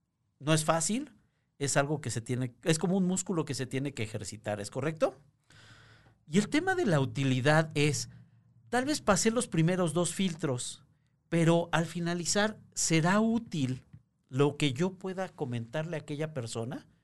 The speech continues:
Es decir, ¿lo va a hacer crecer? ¿Lo va a hacer madurar? ¿Lo va a hacer tener una mejora en su vida? ¿Y si, y qué pasa, Gaby, si lo que pensamos decir no reúne estos tres filtros? ¿Qué tenemos que hacer o qué recomendarías tú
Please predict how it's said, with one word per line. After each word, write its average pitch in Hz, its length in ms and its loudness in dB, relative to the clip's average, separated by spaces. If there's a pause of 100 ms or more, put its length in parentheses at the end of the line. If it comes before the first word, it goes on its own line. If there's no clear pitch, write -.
(320)
Es 139 140 -2
decir, 147 300 -2
¿lo 127 160 0
va 151 60 -2
a 160 40 -2
hacer 160 240 -4
crecer? 147 600 0 (380)
¿Lo 123 120 0
va 135 80 4
a 135 60 2
hacer 131 200 -4
madurar? 120 560 -2
¿Lo 143 120 -4
va 139 80 -4
a - 20 -4
hacer 160 220 -4
tener 156 420 -4 (340)
una 156 240 4
mejora 135 460 0
en 151 100 0
su 123 160 -6
vida? 131 360 -2 (840)
¿Y 170 140 4
si, 220 260 0
y 185 60 0
qué 285 120 0
pasa, 269 360 -2
Gaby, 208 420 0
si 160 540 0
lo 135 220 -2
que 151 120 0
pensamos 180 560 -2
decir 139 420 -2 (460)
no 165 220 4
reúne 175 680 2 (140)
estos 151 340 -4
tres 127 280 -2
filtros? 104 640 -10
¿Qué 175 100 -4
tenemos 165 400 -6
que 127 100 -6
hacer 147 280 -2
o 131 120 -6
qué 151 120 -2
recomendarías 127 720 -4
tú 135 180 -8